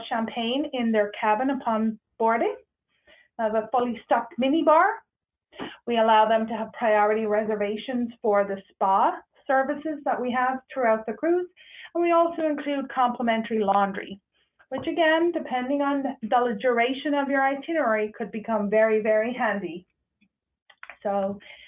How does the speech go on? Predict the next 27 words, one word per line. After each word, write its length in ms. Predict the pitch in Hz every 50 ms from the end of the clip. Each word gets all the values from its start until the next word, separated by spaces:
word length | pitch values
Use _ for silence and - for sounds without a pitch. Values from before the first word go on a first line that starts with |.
| - _ _ _ _ -
less 360 | 208 220 254 269 294 - - - -
packing 480 | - 294 285 285 - 262 247 240 220
to 120 | - 233 202
do. 360 | 202 175 147 143 170 202 202 - _ _ _ _ _ _ _ _ _ - _ _ - - - _ _ _ _ _ _ _ _ _ _ _ _ _ _ _ -
Another 800 | 220 220 208 208 208 208 214 214 220 233 262 320 403 466 466 - _ _ _ _
great 300 | - 285 294 302 - 262
reason 380 | 294 311 311 302 277 330 359 392 453 - - _ _ _ _
for, 420 | 269 254 240 233 240 226 - - -
um, 400 | 220 220 202 202 208 202 208 226 226 226 - _
traveling 440 | - - 240 220 220 233 240 240 233
with 140 | 233 226 226
us 200 | 233 240 233 233 - - -
on 140 | 233 214 220
the 140 | 214 214 214 -
small 300 | - 226 220 220 220 220 -
ship 160 | 240 220 220 - -
Ocean 480 | 220 220 220 220 277 285 349 415 415 - _ _ _ _ _ _ _ - _ -
is 260 | 226 220 226 226 220
that 200 | 247 214 208 - -
eighty 300 | 311 320 339 349 370 359 349 -
percent 520 | 349 339 339 - - 294 277 269 262 269
of 100 | 240 208
our 160 | 220 214 214 214 -
cabins 440 | 240 220 202 196 185 175 180 208 202 -
have 300 | - - 233 214 208 214
private 440 | - - 220 208 208 202 196 190 190
verandas. 420 | - 190 196 185 170 165 160 147